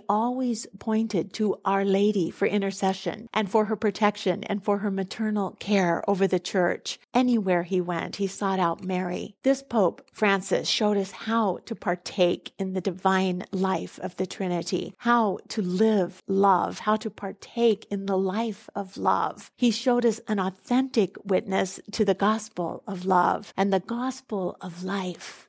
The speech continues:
He strove to practice what he preached. He had joy, great joy, joy with priests and joy with nuns and joy everywhere he went. He performed many corporal works of mercy in front of our eyes. Here he's visiting prisoners,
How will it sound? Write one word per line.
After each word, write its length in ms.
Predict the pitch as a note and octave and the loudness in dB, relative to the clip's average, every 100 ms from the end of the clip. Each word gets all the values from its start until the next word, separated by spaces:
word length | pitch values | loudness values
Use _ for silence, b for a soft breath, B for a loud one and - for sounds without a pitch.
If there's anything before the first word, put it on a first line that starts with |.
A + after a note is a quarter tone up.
| - | 0
He 160 | A#3+ | 2
strove 640 | G#3 - A#3+ B3 A3 F#3 - | 2 -2 0 4 4 2 -4
to 120 | A#3+ | -4
practice 680 | F3+ - A#3 A#3+ - F#3+ F3+ | -4 -2 0 0 0 -2 0
what 160 | G3 G3 | -2 0
he 120 | G#3+ | -2
preached. 720 | - A3+ G#3+ E3 - - - _ _ | -4 0 2 2 -2 -8 -10 _ _
He 200 | B3 B3 | 2 4
had 300 | A#3 F3 - | 4 0 -4
joy, 540 | - A3+ A3 F#3+ - | -2 2 4 4 0
great 480 | A3 A3 A#3 A#3 G#3 | -4 -2 0 -2 -6
joy, 580 | - G#3+ G#3+ F#3 F3+ F#3 - | -6 -2 0 -2 -2 -6 -8
joy 440 | F#3 B3 B3+ B3 - | 0 4 4 4 2
with 320 | G#3 G3+ - | 0 0 -6
priests 520 | - B3 G#3+ G#3 - F#3+ | -2 2 2 0 -6 -6
and 160 | F#3 | -6
joy 520 | F#3 B3 A#3 A#3 A3+ - | -4 -2 -2 -2 -2 -2
with 260 | F#3 F#3 | -2 -2
nuns 560 | G3 A3 G#3+ F#3+ F3 - | 0 0 2 0 -4 -4
and 280 | - G3 G3 | -2 -4 -4
joy 640 | G#3 A#3 A#3+ A3 F#3 - - _ | -2 2 4 6 6 2 -4 _
everywhere 540 | A#3 A#3+ B3 A3+ G#3 G3 | 2 2 0 0 0 2
he 140 | G3+ | 2
went. 500 | F#3 F#3 E3+ - - - | 4 2 2 -2 -12 -2
He 120 | A#3+ | 0
performed 460 | A#3+ A3 A#3+ G#3+ | 2 2 2 0
many 240 | G#3+ A#3 A3+ | 0 0 -2
corporal 560 | - - B3+ B3+ A3 | -6 -2 -2 0 0
works 380 | E3+ G#3+ G#3 - | 2 2 2 0
of 100 | F#3 | -2
mercy 480 | G#3 G#3 A3+ - F#3+ | 0 0 0 2 0
in 140 | F3+ | 0
front 240 | F#3 A3 A3+ | -2 -2 0
of 100 | G#3+ | 0
our 140 | G3 | 0
eyes. 560 | F#3+ F#3+ F3 D3+ - - | 2 4 2 0 -6 -4
Here 220 | A3+ A3+ | 2 4
he's 160 | A3 F3+ | 4 2
visiting 640 | F#3 G#3 A3 G3 F3+ E3+ | 0 2 2 2 0 -6
prisoners, 760 | - A3+ G#3+ G#3 F3 - C3+ | -4 0 2 0 0 -4 -8